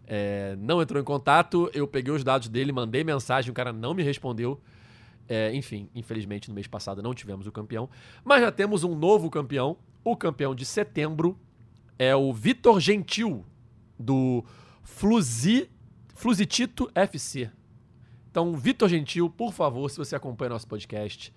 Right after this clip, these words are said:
apareça, mande mensagem no WhatsApp, no Instagram, no Twitter, onde você quiser, sinal de fumaça,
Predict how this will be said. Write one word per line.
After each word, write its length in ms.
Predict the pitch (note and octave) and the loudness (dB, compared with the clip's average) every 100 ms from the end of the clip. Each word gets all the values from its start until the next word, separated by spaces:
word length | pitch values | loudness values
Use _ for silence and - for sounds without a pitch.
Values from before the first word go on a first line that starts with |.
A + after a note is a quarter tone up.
| - - - - | -20 -20 -4 4
apareça, 560 | G3+ F3+ C3 B2+ - | 4 4 2 0 -4
mande 300 | A2+ D3+ D#3+ | -6 -6 -6
mensagem 560 | B2+ A2+ - B2 A2+ A#2 | -6 -6 -2 -2 -2 -4
no 280 | C3+ F#3+ C#3+ | -2 -2 0
WhatsApp, 560 | B2+ A#2+ B2 A#2 A#2 | -2 -2 -2 -2 -2
no 180 | A#2 B2 | -2 0
Instagram, 580 | A2+ - G#2 G2 A2+ A2 | 0 -4 -8 -6 -6 -6
no 220 | A2 F#3+ | -6 -6
Twitter, 520 | - G#2+ A2 A#2 C3+ | -6 -6 -6 -4 -2
onde 140 | A3+ D#3+ | 0 -2
você 200 | D3 B2 | -4 -8
quiser, 220 | A2 B2+ | -6 -6
sinal 280 | - F3 G3 | -4 -2 -2
de 80 | - | -2
fumaça, 500 | B2 B2 A#2+ B2+ | -4 -4 -4 -6